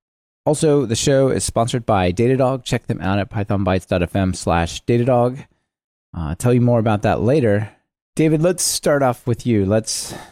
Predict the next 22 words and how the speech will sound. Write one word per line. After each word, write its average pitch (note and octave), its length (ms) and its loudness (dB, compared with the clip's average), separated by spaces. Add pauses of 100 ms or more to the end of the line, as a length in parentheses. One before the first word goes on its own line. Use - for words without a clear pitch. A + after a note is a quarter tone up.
(160)
let's C3+ 160 0
talk E3+ 160 0
about D#3 240 2
decorators. G2 460 0
Do C#3+ 60 2
you C3+ 40 2
feel E3+ 140 0
like C#3 180 2
decorators C3 680 0
are G#2 640 2
one A#2 520 -2
of A2 60 0
the A2 100 2
more A2 260 2
mysterious A2 600 0
things G#2+ 280 0
that F#2+ 100 -4
people G#2+ 260 0
work G2 220 0
with A2 180 -2
in G2 80 -2
Python? A2+ 460 -2